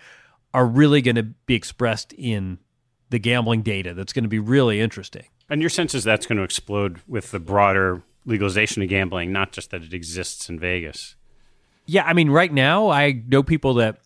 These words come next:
Speaker 1: were in Midtown Manhattan, and I know people that will drive across the George Washington Bridge,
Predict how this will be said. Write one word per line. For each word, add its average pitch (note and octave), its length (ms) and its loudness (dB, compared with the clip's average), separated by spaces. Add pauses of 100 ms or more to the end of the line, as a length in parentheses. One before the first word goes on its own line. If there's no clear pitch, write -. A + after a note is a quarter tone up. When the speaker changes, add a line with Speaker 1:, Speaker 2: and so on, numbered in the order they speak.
(340)
Speaker 1:
were A#2+ 220 0
in A2 80 0
Midtown B2+ 340 2
Manhattan, B2 460 -2
and B2+ 80 0
I B2 80 4
know B2+ 100 0
people B2+ 300 0
that A#2 160 0
will G2+ 260 -6 (800)
drive C#3 260 2
across D3 320 2
the C3+ 80 -2
George A#2+ 300 0
Washington A#2 420 -2
Bridge, A2 460 -4